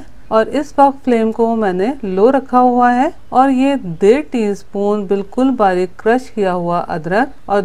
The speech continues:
डेढ़ टीस्पून ही बिल्कुल बारीक क्रश किया हुआ लहसुन, आप चाहें तो लहसुन अदरक का पेस्ट भी शामिल कर सकते हैं, लेकिन बहुत बेहतर है इसी तरह से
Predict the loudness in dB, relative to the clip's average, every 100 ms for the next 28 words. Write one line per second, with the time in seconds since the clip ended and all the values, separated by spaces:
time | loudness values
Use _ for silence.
0 | 2 2 2 -2 -2 -2 -4 -4 -4 -2
1 | -2 -4 -4 -6 -4 -2 0 0 0 0
2 | -4 -2 0 0 0 -2 0 0 -2 -2
3 | -2 -4 -4 -4 -4 -6 -14 -4 0 0
4 | 2 2 4 0 0 -2 -2 -2 2 2
5 | 2 0 4 4 2 0 -2 -2 -2 -2
6 | -2 -4 -2 0 0 -2 -2 0 0 2
7 | -2 -2 -2 0 0 0 0 -2 -4 -6
8 | -2 0 2 0 0 0 0 0 0 0
9 | -2 -4 -2 0 0 0 -2 -6